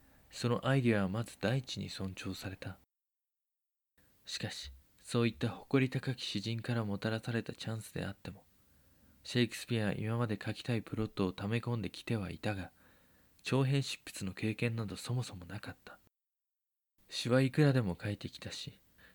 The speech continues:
以前にいた場所では小芝居などは作ることができた。だが、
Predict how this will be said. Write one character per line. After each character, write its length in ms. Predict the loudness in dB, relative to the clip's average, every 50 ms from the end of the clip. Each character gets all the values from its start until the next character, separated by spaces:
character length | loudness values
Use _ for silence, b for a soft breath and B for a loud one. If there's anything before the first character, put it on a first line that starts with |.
| B
以 120 | -4 0 2
前 120 | 2 2
に 140 | 2 2 0
い 40 | 0
た 120 | 0 2
場 100 | 2 2
所 160 | 2 2 0 2
で 80 | 2
は 80 | 2 0
小 160 | 0 -2 -2
芝 280 | -2 0 0 0 0 0
居 60 | 0
な 120 | 0 0
ど 80 | 0 0
は 100 | -2 -2
作 220 | -6 -10 -8 -6 -6
る 80 | -4
こ 140 | -4 -4 -4
と 80 | -4 -4
が 100 | -6 -6
で 140 | -8 -12
き 100 | -12 -12
た。 180 | -12 -14 -14 -14 -18 b b b b b b b b b _ 0
だ 160 | 2 2 2
が、 180 | 2 -2 -6